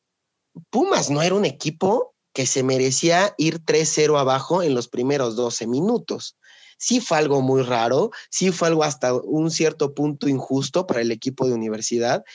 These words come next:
Y bueno, en los ocho minutos que agregan, que para mí fue un exceso del árbitro, cae el cuarto gol de Cruz Azul.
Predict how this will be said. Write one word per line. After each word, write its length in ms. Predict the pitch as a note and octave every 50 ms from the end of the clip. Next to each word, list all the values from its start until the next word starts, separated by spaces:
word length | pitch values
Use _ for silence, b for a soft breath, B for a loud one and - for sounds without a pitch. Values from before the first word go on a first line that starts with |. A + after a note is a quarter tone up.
| B B B B B B B B B B B B _ _ _ _ _ _ _ _ -
Y 100 | A3+ A#3
bueno, 380 | F#3+ A3+ B3 C4+ C4+ G#3+ F#3
en 180 | - E3 F3 F3+
los 200 | F3 F#3 F3+ -
ocho 340 | - F#3+ A3+ A#3 - - C#4+
minutos 460 | C4+ F#3+ E3 E3 F3+ E3+ G3+ G#3 -
que 80 | - -
agregan, 420 | C3+ C3+ C#3 D3 D3 D#3 F3 G3
que 140 | G3 - D3
para 240 | C#3+ - C#3 C#3 D3
mí 120 | E3 F#3+
fue 300 | G3 - F#3+ F#3+ G#3 - - -
un 220 | F3 F#3 G3+ G#3+ -
exceso 840 | D3 C#3+ C#3 - - - - D#3 C#3+ C#3 - - D3+ D3+ C4+ F4+ - B B B B B B B
del 200 | - C3+ C3+ C#3+
árbitro, 440 | C#3+ D3+ D3 D3 D3 D3 F3 F#3 F#3
cae 160 | - F#3+ F#3+
el 120 | F#3+ F3+ F3
cuarto 340 | F3+ F3+ F3 F3 F3 E3
gol 220 | C#3+ D3+ D#3 D#3 D3
de 100 | C#3 C3+
Cruz 220 | - A#2+ A#2+ A#2
Azul. 400 | A#2 A2+ - D3 C#3+ C#3 C3+ -